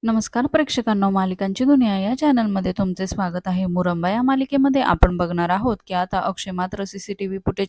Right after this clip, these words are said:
चेक करत असतो, तेवढ्यात तिथे बाहेर मात्र अभि आणि आनंद वायरी कट करायला आलेले असतात, पण कुठली करू हे अभिला सुचत नाही. तेव्हा मात्र आनंद म्हणतो, "कर पटकन, नाही तर प्रॉब्लेम होईल." त्यानंतर वायर कट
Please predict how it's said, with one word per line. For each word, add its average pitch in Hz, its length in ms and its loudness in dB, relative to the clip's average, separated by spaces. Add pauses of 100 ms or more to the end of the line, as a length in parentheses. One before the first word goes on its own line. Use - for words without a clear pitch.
(100)
चेक 202 200 -4
करत 196 260 -2
असतो, 208 300 -2 (400)
तेवढ्यात 240 320 4
तिथे 247 220 4
बाहेर 202 320 0
मात्र 208 360 -2
अभि 190 360 -2
आणि 185 340 -2
आनंद 190 400 -2 (480)
वायरी 202 260 2
कट 220 240 -4
करायला 208 340 0
आलेले 202 300 0
असतात, 202 360 -2
पण 202 140 -4
कुठली 214 320 -6
करू 214 260 0
हे 202 120 0
अभिला 196 300 -2
सुचत 196 340 -8
नाही. 196 240 -6
तेव्हा 180 240 -2
मात्र 190 360 -2 (340)
आनंद 202 320 0
म्हणतो, 208 280 -2
"कर 208 200 -2 (100)
पटकन, 208 360 -2
नाही 196 300 -2
तर 202 100 -2
प्रॉब्लेम 190 460 -2
होईल." 190 220 -2
त्यानंतर 185 420 -2
वायर 180 280 2
कट 190 160 -4